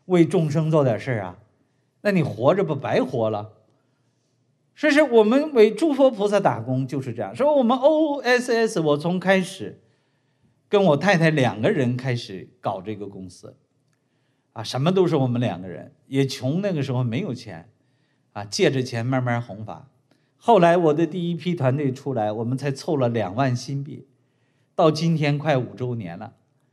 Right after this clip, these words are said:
啊，我们现在在全球有七间公司、分公司，在这个，这个工作人员现在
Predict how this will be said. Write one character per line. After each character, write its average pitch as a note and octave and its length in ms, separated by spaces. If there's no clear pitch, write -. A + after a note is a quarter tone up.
啊， A#2+ 120
我 C3 100
们 D3+ 140
现 E3+ 180
在 D#3+ 200
在 D3+ 200
全 C3 320
球 B2+ 440
有 A#2 160
七 F3+ 260
间 E3 240
公 D3 160
司、 C3 260
分 B2+ 240
公 A#2+ 160
司， A#2 360
在 F#3 240
这 E3 160
个， C3+ 400
这 F#3+ 140
个 D3+ 200
工 F#3 300
作 G3+ 160
人 D3 180
员 C3+ 320
现 D3 240
在 A#2 380